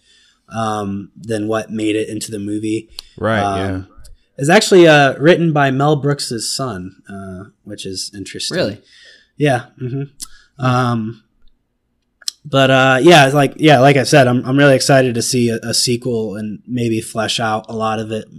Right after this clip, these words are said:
Speaker 1: more. 'Cause, like, the, if I remember correctly, the book takes place over, like, a decade.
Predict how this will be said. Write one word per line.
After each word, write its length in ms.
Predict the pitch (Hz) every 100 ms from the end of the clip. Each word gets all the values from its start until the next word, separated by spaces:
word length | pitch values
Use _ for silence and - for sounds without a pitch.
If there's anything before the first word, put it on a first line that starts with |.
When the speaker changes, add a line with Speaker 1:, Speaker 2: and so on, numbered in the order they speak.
| -
Speaker 1:
more. 260 | 110 110 -
'Cause, 180 | 131
like, 220 | 123 123 123
the, 280 | 120 113 - - - -
if 120 | 123
I 60 | 131
remember 380 | 143 151 151 147
correctly, 400 | 151 139 143 127
the 100 | 113
book 320 | 127 135 -
takes 260 | 143 120
place 320 | - 127 117 127
over, 280 | 117 113
like, 180 | 107 107
a 80 | 104
decade. 720 | 95 117 107 113 101 101 107